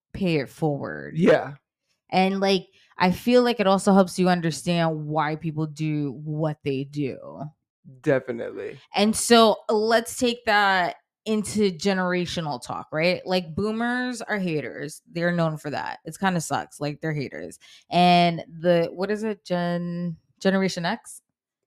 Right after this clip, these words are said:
Speaker 2: Gen, Gen X, yeah.
Speaker 1: Gen X is starting to become like the baby
Speaker 2: It's, uh, we
Speaker 1: boomers.
Speaker 2: actually had a graph we found, right? So let me see. It's, uh, sh-
Speaker 1: Well,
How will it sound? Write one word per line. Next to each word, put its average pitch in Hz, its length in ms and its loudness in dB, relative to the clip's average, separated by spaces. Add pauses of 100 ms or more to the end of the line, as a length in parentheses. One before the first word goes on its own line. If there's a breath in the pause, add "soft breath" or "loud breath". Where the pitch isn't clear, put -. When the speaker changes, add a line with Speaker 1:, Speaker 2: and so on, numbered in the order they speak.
(100)
Speaker 2:
Gen, 143 360 2
Gen 135 180 2
X, 120 260 -6
yeah. 131 140 -4
Speaker 1:
Gen 320 260 6
X 339 220 2
is 262 100 4
starting 269 240 6
to 262 60 6
become 349 300 4
like 269 160 4
the 208 80 4
baby 180 240 2
Speaker 2:
It's, 160 260 0
uh, 160 320 6
we 147 60 6
Speaker 1:
boomers. 175 140 8
Speaker 2:
actually 185 260 6
had 170 200 6
a 143 160 4
graph 143 480 2
we 135 120 -10
found, - 500 -10
right? 127 320 -6 (300)
So - 160 -6
let 123 120 -4
me 123 140 -6
see. - 140 -14
It's, - 360 -12
uh, - 500 -10
sh- - 140 -16
Speaker 1:
Well, 226 360 4